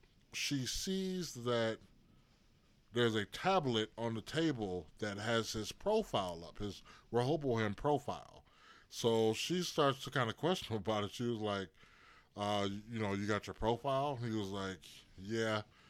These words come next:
He was like, "I was looking into it to see what happened between us." And she's like, "Well, what did it say?" And he's like, "You know what? I wanted to know what happened, but I, I didn't read the file."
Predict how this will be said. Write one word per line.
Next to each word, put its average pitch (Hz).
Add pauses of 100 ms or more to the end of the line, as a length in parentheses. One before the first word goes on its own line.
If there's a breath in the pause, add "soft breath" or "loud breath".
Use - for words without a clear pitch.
(320 loud breath)
He 117
was 107
like, 107
"I 107
was 104
looking 110
into 104
it 95
to 95
see 110
what 98
happened 104
between 92
us." 98 (540 loud breath)
And 127
she's 156
like, 120 (340 soft breath)
"Well, 123
what 127
did 117
it 101
say?" 180
And 107
he's 110
like, 104
"You 104
know 117
what? 123
I 104
wanted 135
to 143
know 147
what 143
happened, 139 (100)
but 107 (760 loud breath)
I, 107
I -
didn't 104
read 101
the 90
file." 82